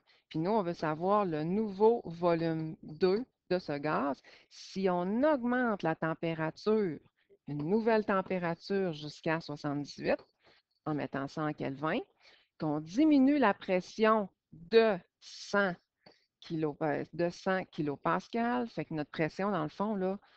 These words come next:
pour passer de là à là, là, on va faire moins cent kilopascals. On va la diminuer de cent et qu'on ajoute,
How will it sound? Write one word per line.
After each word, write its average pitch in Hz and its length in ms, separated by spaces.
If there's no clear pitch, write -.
pour 147 120
passer 156 380
de 170 100
là 165 260
à 151 120
là, 185 180
là, 196 240
on 160 100
va 151 160
faire 170 360
moins 156 460
cent 170 580
kilopascals. 185 1000
On 151 80
va 147 160
la 143 200
diminuer 202 720
de 165 160
cent 185 380
et 240 100
qu'on 180 380
ajoute, 269 800